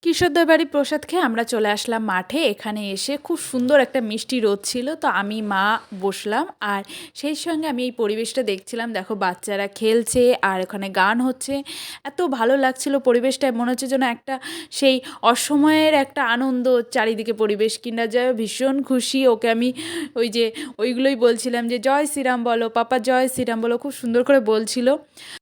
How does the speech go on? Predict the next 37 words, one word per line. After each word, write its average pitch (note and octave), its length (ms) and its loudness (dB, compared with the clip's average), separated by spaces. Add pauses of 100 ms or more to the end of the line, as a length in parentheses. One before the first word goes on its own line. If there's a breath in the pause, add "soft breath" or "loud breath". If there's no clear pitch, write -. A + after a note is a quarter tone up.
(160)
তো D#4+ 120 0
তোমাদের D#4 320 2
ভিডিওটা C#4 420 2
কেমন C4 340 2
লাগলো C4 320 6
অবশ্যই A#3 460 2
জানিও, A3 460 2
আর C#4 200 0
তোমাদের C4 420 2
ওখানে C#4+ 420 0
এরকম A#3+ 280 0
পুজো B3+ 380 -4
হয়েছে D4 300 0
কি C#4 140 -6
না, C#4+ 160 2
নাকি B3+ 240 -2
বাড়িতে G#3 380 2
পুজো C#4 300 2
হয়েছে, B3+ 220 4
সেটা A3+ 220 -4
কিন্তু A#3 180 -2
কমেন্ট F#3+ 300 0
করে G#3 200 -2
জানাতে G3 340 0
ভুলো F#3+ 300 -2
না। G3 160 -4 (360 loud breath)
আর G#3+ 140 -4
অবশ্যই G#3 400 -4
একটা A3+ 240 -4
লাইক G3 320 2
করে A#3 240 0
দিও, B3 280 0 (320 loud breath)
আমার G3 200 -6
চ্যানেলটা G#3 480 -2
অর্পিতা G#3 340 -2
ডায়েরি G3+ 220 2
সাবস্ক্রাইব C4+ 540 -2